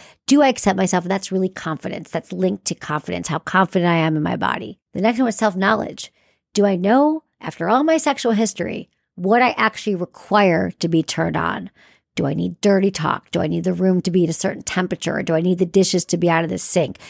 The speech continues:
Do I need to feel safe with a partner? For a lot of, for a lot of people, and I guess I hear I could use gender 'cause we're doing that more so, but for women, if the house is a mess, and maybe for men too,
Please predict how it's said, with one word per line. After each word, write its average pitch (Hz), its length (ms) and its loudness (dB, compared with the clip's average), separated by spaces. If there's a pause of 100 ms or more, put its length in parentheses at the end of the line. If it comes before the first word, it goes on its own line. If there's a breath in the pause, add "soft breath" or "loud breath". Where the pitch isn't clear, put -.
(120)
Do 180 80 -2
I 185 60 2
need 175 100 -2
to 175 60 -6
feel 202 100 4
safe 190 300 2
with 185 80 -2
a 185 60 -4
partner? - 540 -6 (300 loud breath)
For 247 140 0
a 240 40 6
lot 240 280 4
of, 240 200 -2
for 226 200 2
a 233 60 6
lot 226 200 4
of 285 100 -6
people, 202 320 0
and 190 80 2
I 190 80 0
guess 196 200 0
I 202 40 2
hear 190 140 2
I 185 80 4
could 190 180 -4
use 190 140 -2
gender 180 380 -2
'cause 185 160 -8
we're 185 60 -6
doing 180 200 -4
that 180 140 -6
more 240 180 0
so, 208 140 -2
but 190 160 -2
for 208 100 0
women, 247 340 4
if 208 100 -4
the 208 80 0
house 220 200 0
is 214 140 -2
a 214 40 4
mess, 196 320 0
and 254 120 0
maybe 262 180 -2
for 208 160 -6
men 175 220 -6
too, 147 180 -6